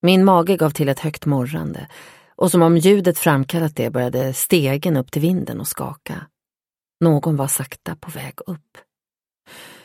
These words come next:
För den händelse att det inte var Jamie fick jag fatt i min särk och drog den hastigt över huvudet.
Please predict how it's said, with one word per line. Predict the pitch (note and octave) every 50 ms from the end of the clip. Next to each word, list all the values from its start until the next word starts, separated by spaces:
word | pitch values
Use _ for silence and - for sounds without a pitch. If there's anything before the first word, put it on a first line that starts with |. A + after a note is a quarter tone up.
| _ _ _
För | - F#3+
den | F#3+ F#3 F#3
händelse | F#3+ F#3+ F3+ F3+ E3 - F#3
att | E3+
det | G3
inte | F#3 E3+ F#3+
var | F#3+ F#3+ - -
Jamie | G3+ F#3+ E3 C3 B2
fick | - - D3 -
jag | C3+ -
fatt | - C3+ - _ -
i | C3
min | B2 B2 C3
särk | - - - - C3 C3+ D3+ _ -
och | C#3 C3+
drog | C#3+ D3 C#3+ C#3 E3 -
den | C3 C3+
hastigt | C#3+ D3 C#3+ - - - - -
över | C3+ C#3
huvudet. | C#3+ C#3+ C#3+ - - - - - -